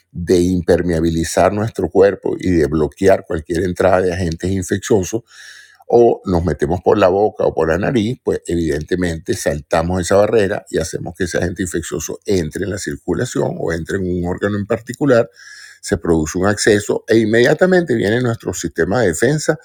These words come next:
localiza ese acce-, acceso, crea una barrera de protección alrededor del mismo y, eh,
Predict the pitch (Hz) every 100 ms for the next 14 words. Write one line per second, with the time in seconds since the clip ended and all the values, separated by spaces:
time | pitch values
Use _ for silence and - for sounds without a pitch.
0 | - - - - 92 92 95 95 98 -
1 | - 123 - 120 131 - - - - 123
2 | - - - - 104 107 110 113 120 120
3 | 107 87 80 98 107 113 123 - 107 104
4 | - 85 85 - 78 87 107 117 87 90
5 | 101 107 120 131 123 143 - _ _ _
6 | _ - _ _ _ - 139 135 151 -
7 | _ 107 104 95 85